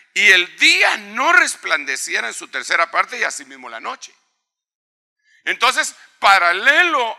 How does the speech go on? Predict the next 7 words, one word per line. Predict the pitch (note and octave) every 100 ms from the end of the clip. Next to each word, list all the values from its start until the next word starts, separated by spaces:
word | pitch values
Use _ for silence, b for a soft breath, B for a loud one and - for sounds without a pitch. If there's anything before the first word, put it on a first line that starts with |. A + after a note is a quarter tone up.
| -
a, | D#3 D3 C#3+ C#3+
a | D3
que | - D3
la | C#3
iglesia | C#3+ D3+ G#3+ C4+ B3 G#3
se | - C3
va, | C#3 F3 C#3+ F3